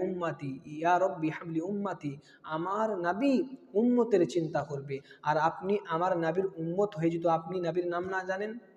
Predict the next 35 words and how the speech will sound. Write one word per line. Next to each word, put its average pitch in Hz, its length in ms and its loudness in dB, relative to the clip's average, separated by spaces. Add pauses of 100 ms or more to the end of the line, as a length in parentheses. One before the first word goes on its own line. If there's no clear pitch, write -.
(320)
তাহলে 180 260 0
আপনার 190 360 4 (100)
থেকে 214 160 2
দুর্ভাগ্য 190 500 4
আর 202 120 8
বিষয় 214 540 2 (120)
কিছু 226 220 -2
আছে? 233 380 0 (640)
নবীগণ 175 580 2
বলেছেন 196 520 4
যে, 190 140 2
"হে 165 280 0
আল্লাহ, 180 600 4 (160)
আমি 208 300 4
নবী 185 340 4
না 214 200 6
হয়ে 180 440 6 (260)
যদি 196 160 0
আমি 196 260 4
নবীর 190 400 0
উম্মত 185 380 0
হতাম 185 320 -2
তো 180 160 -6
বেশি 165 400 2
ভাগ্যবান 156 540 2
হতাম।" 139 380 -4 (220)
আর 165 120 2
আমরা 180 260 -2
সেই 196 320 0
নবীর 170 280 0
উম্মত, 139 320 -8 (1400)
আর 143 100 2
আমরা 165 200 2
সেই 170 240 2
নবীর 175 420 0